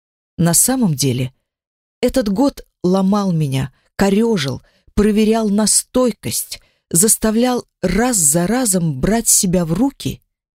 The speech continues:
идти вперёд. Я больше не та Кристина, милая, беззаботная, нежная, кроткая, нуждающаяся в опеке и обожании.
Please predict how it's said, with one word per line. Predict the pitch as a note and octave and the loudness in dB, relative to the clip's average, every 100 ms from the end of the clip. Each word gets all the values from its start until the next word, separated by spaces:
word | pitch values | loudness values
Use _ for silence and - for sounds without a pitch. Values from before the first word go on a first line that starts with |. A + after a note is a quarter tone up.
| _ _ - | _ _ -8
идти | D#3+ - - | -8 -2 0
вперёд. | F3+ - D3 C3+ B2+ - - _ _ _ _ _ _ _ _ - F#3 | 0 -2 0 0 -2 -10 -20 _ _ _ _ _ _ _ _ -4 0
Я | D4 | 2
больше | A#3+ D4 C#4+ C#4 | 2 0 2 0
не | C#4+ | 0
та | B3 | -2
Кристина, | B3+ C4+ B3 - F3+ C#3+ D3 _ _ _ _ | -2 -2 -4 -2 -2 -2 -6 _ _ _ _
милая, | F#3 A#3 C4+ B3 A#3 | 2 2 2 2 0
беззаботная, | F3+ G3 E3+ F#3+ D#3 F3 B3 - G3+ G3+ | 0 -2 0 -2 0 0 0 -2 0 2
нежная, | F3 E3 A#3 G3 F#3+ F#3+ | 2 2 0 0 0 0
кроткая, | - E3+ A3+ - F#3+ F#3 E3 _ _ _ | 0 0 0 -2 -2 -2 -4 _ _ _
нуждающаяся | F3 A3 F#3+ A3+ A3+ G#3 - G#3+ - G3+ | 0 2 2 0 2 0 2 2 2 0
в | |
опеке | G3 - B3 - A3+ | -2 0 -2 0 0
и | |
обожании. | G#3 F#3+ E3 D#3 C3 C3 | 0 0 -2 -2 -4 -6